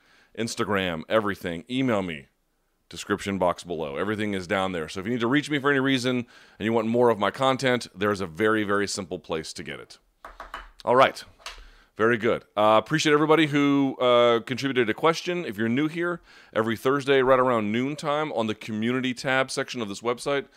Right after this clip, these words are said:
I go and I post a thread for questions, and then you guys fill 'em up, and then we just kinda react to 'em. So let me go there, refresh, see what's up. Da, da, da, da, and we'll get this going. Hundred and eighty-nine thumbs up. That's pretty good. And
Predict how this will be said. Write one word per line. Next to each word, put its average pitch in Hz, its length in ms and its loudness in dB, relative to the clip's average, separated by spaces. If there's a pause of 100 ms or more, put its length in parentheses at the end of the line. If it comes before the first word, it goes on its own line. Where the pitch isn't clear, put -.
(240)
I - 80 -8
go 107 200 0
and 101 100 2
I 95 40 0
post 107 360 -4
a 92 140 0
thread 104 340 -2
for 90 220 -6
questions, 131 560 -2
and 95 100 -8
then 95 140 -4
you 95 100 -6
guys 95 300 0
fill 92 200 -4
'em 90 120 -2
up, 85 240 -4 (420)
and 82 100 -10
then 92 120 -8
we 98 80 -6
just 92 160 -12
kinda 110 160 -2
react 117 340 -2
to 85 80 -12
'em. 67 100 -14
So 82 140 -14
let 92 80 -8
me 98 60 -6
go 98 100 -4
there, 101 320 -4
refresh, 101 560 -4
see 104 80 -8
what's 87 220 -8
up. 123 320 -4 (1400)
Da, 98 100 -2
da, 92 60 -4
da, 98 160 0
da, 127 160 0
and - 80 -10
we'll 104 100 -6
get 107 160 -8
this 117 140 -14
going. 135 260 -8 (360)
Hundred 123 500 -2
and 107 640 -2
eighty-nine 104 640 -4
thumbs 101 440 -4
up. 90 220 -2
That's - 140 -16
pretty 82 200 -10
good. 82 340 -4 (600)
And 87 380 -10